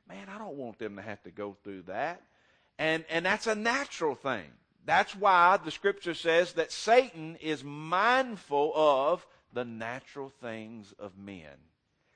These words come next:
because it's the natural things of men that Satan traps men with. Satan cannot attack you and me outside of something that's natural.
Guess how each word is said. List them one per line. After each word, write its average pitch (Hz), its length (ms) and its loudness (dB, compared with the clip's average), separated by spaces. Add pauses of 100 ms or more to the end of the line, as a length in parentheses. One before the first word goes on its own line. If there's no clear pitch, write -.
(120)
because 127 340 -6
it's 135 160 -6
the 131 140 -10
natural 143 640 -10
things 165 420 -12
of 117 160 -12
men 131 580 -14 (100)
that 113 180 -14
Satan 117 440 -10
traps - 480 -20
men 170 260 -18 (100)
with. 156 140 -20 (1040)
Satan 208 400 0
cannot 208 560 0
attack 196 480 2
you 165 260 -4
and 147 120 -8
me 139 240 -4
outside 127 460 0
of 101 80 -12
something 117 340 -8
that's 98 260 -14
natural. 95 460 -10